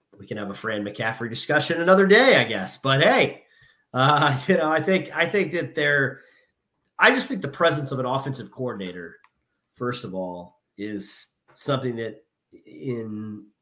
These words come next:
college basketball now is increasingly, you increasingly specialize your bench. Um, and I think that Todd Golden recognized that trend. He'd also been at places where that trend had been implemented,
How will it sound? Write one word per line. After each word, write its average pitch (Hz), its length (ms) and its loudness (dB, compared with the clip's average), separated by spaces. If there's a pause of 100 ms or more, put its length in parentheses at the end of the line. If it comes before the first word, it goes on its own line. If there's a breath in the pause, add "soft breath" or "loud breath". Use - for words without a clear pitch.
(420)
college 151 340 2
basketball 127 580 0
now 101 280 -4
is 95 120 -8
increasingly, 117 920 -4 (680 loud breath)
you 120 200 -2
increasingly 151 560 0
specialize 117 760 -2
your 101 120 -8
bench. - 500 -16 (480 soft breath)
Um, 98 640 -6 (280)
and 117 580 -4 (160)
I 120 100 -6
think 120 300 -10 (240)
that - 220 -6
Todd 113 300 -2
Golden 117 260 -6
recognized 127 640 0
that 131 180 -2
trend. 143 380 -4
He'd 123 120 -6
also 104 220 -8
been 113 240 -8
at 127 120 -8
places 139 400 -6
where 131 120 -2
that 123 200 -2
trend 120 280 -4
had 104 160 -10
been 92 160 -10
implemented, 147 640 -4